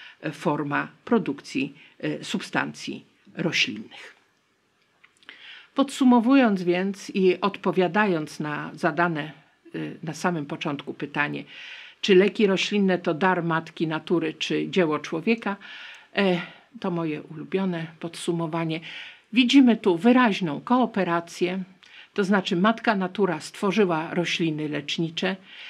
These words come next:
a my nauczyliśmy się ich wy-, je wykorzystywać i znacznie rozwinęliśmy produkcję. Czyli po prostu matka natura zaczęła, a my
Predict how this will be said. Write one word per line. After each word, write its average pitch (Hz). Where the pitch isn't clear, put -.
a 185
my 196
nauczyliśmy 202
się 190
ich 170
wy-, 170
je 180
wykorzystywać 170
i 190
znacznie 202
rozwinęliśmy 170
produkcję. -
Czyli 226
po -
prostu 240
matka 320
natura 240
zaczęła, 180
a 247
my 147